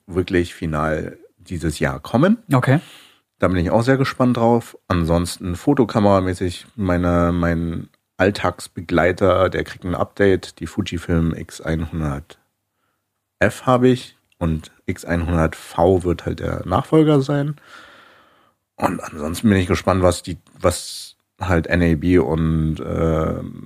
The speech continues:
Speaker 1: I B C noch hergeben.
Speaker 2: Wer sind das? Was, was,
Speaker 1: Das sind
Speaker 2: was kann
Speaker 1: die,
Speaker 2: die?
Speaker 1: äh, Messen, die ich hier auch in,
Speaker 2: Ah,
Speaker 1: in
Speaker 2: Entschuldigung.
Speaker 1: Prologen
Speaker 2: Ja.
Speaker 1: erwähnt hatte.
Speaker 2: Verzeihung.
Speaker 1: N A B ist halt das Pendant zur C E S, nur im
Speaker 2: Ah.
Speaker 1: April für Filmtechnik. Und I B C das in Niederlande. Da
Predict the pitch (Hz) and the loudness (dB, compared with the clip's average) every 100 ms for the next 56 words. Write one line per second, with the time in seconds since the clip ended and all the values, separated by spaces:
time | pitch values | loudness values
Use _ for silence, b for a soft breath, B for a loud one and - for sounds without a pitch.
0 | 50 69 - 85 73 76 - 95 82 76 | -18 -18 -6 -4 -4 -8 -4 -2 -2 -4
1 | - 82 90 78 76 76 85 - 120 127 | -2 0 0 -2 -4 -6 -4 -2 2 4
2 | 156 - 131 123 - 131 - 98 107 87 | 2 0 -4 -6 -4 -4 -2 -2 0 2
3 | 85 85 80 82 82 80 78 78 87 98 | 4 4 2 0 2 2 0 -2 -2 -2
4 | 147 135 135 123 117 110 90 95 92 208 | -2 -2 -2 -4 -4 -6 -8 -6 0 2
5 | 160 104 - - 120 127 135 127 120 117 | 2 4 2 2 2 4 6 6 4 4
6 | 104 104 110 113 107 107 104 107 B B | 4 4 2 2 4 4 4 2 B B
7 | - 95 92 85 90 85 82 87 85 80 | -4 0 0 2 2 2 0 -2 0 0
8 | 82 - - - 95 82 82 85 - 80 | -2 -4 -14 -8 -4 0 0 -4 -6 -6
9 | - 92 82 76 92 - 87 82 78 - | -6 -2 -2 0 -2 -4 -4 -4 -2 2
10 | 370 143 156 202 - _ _ _ _ - | 2 4 4 2 -4 _ _ _ _ -6
11 | 73 131 156 156 143 139 139 b b b | -2 0 0 0 0 -2 -2 b b b
12 | b - 90 85 85 80 - 90 82 78 | b -6 -2 0 0 -4 -2 0 0 -2
13 | - - 82 82 87 69 110 123 82 82 | -8 -8 -4 -4 -6 0 2 4 2 0
14 | 78 | -2